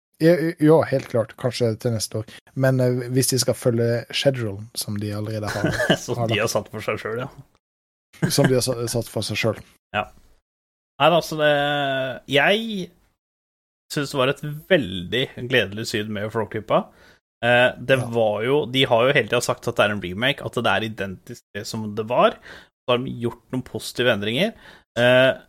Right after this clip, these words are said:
Speaker 2: så jeg forventet ikke noe mer enn det som var. Eh, jeg husker Flåklypa i to tusen og to var jo et sinnssykt spill. Altså, det var et av de største. Det var så fun. Konkurrerte med vennene dine.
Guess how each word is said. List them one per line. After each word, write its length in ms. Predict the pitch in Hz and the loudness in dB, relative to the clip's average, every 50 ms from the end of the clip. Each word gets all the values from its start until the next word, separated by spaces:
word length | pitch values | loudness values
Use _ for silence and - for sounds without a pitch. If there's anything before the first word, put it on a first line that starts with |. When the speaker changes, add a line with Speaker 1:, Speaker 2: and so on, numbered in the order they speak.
| - | -10
Speaker 2:
så 180 | - - - 131 | -6 -2 0 2
jeg 220 | 123 120 120 123 123 | 4 6 4 4 2
forventet 840 | - 160 143 117 104 110 110 98 95 92 95 - _ - 127 - - - | 2 -2 -4 -2 -2 -4 -4 -4 -4 -8 -12 -12 _ -8 -8 -8 -8 -10
ikke 520 | 131 - _ _ _ _ _ _ - 104 | -14 -14 _ _ _ _ _ _ -10 -8
noe 80 | 113 117 | -6 -6
mer 320 | 113 117 143 190 240 - - - _ _ _ _ _ _ _ _ _ _ _ _ _ _ _ _ _ _ _ _ - | -2 0 0 0 0 -2 -8 -20 _ _ _ _ _ _ _ _ _ _ _ _ _ _ _ _ _ _ _ _ -6
enn 200 | 120 120 117 113 | -4 -4 -4 -4
det 180 | 113 107 107 107 | -4 -6 -6 -4
som 140 | - 120 110 | -6 -4 -2
var. 300 | 107 117 156 220 233 - - _ _ _ _ _ _ _ _ _ _ _ - | 2 4 4 4 2 -2 -12 _ _ _ _ _ _ _ _ _ _ _ 2
Eh, 200 | 131 131 135 135 - | 2 4 4 2 2
jeg 100 | 135 147 143 | 2 0 0
husker 200 | 127 - - 143 | 0 0 -2 -4
Flåklypa 520 | - - 143 117 95 - - 107 113 120 123 | -2 0 0 0 0 0 -4 -2 0 0 0
i 40 | |
to 160 | - - 120 110 | 0 -2 -4 -4
tusen 240 | 107 110 - 131 | -4 -6 -4 -6
og 60 | 120 - | -6 -4
to 220 | - 139 143 147 | -2 -2 -2 -2
var 240 | 131 101 101 101 107 | -2 0 0 2 2
jo 300 | 117 123 120 120 107 - | 2 4 4 2 2 0
et 180 | 123 120 - | -4 -8 -6
sinnssykt 840 | - - - - - - - - 104 101 98 98 - - 110 107 - | -6 -6 -6 -6 -6 -6 -8 -8 -8 -8 -8 -10 -10 -10 -10 -10 -10
spill. 220 | - - 123 127 127 | -6 -4 -2 -2 -2
Altså, 180 | 117 117 - 120 | -2 -2 -2 0
det 80 | 117 117 | 0 2
var 100 | 120 113 | 2 2
et 140 | 104 - | 0 -2
av 60 | 101 101 | -6 -8
de 80 | 117 | -6
største. 640 | - - - - 117 - - - - - - 113 117 | -6 -6 -6 -6 -6 -6 -8 -10 -10 -8 -8 -6 -2
Det 140 | 117 110 110 | -2 -2 -2
var 240 | 110 101 101 110 117 | -2 -2 -2 -2 -2
så 300 | - - - 104 107 107 | -2 -4 -6 -6 -6 -4
fun. 320 | - - 123 123 131 131 - - - - - - _ _ _ - | -2 -2 0 0 0 -2 -6 -12 -20 -20 -20 -20 _ _ _ -8
Konkurrerte 420 | 120 117 127 117 104 98 - - | -4 0 2 2 0 0 -2 -6
med 80 | 117 113 | -4 0
vennene 260 | 120 113 110 104 107 | 0 0 0 -2 -4
dine. 280 | 110 110 113 120 127 | -6 -4 -2 -2 -2